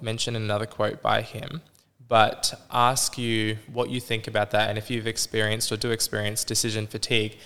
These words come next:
and that sort of overload of decisions around your business,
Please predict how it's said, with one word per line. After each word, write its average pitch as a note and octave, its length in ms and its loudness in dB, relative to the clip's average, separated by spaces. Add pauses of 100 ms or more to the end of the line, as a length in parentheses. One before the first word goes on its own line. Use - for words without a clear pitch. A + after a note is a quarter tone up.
(220)
and A2+ 160 0
that G#2+ 200 6
sort A2+ 160 2
of G#2+ 200 -2 (960)
overload A#2 680 4
of A2 380 0 (100)
decisions G#2+ 720 -2
around G#2 680 0 (380)
your B2 140 0
business, A2+ 580 2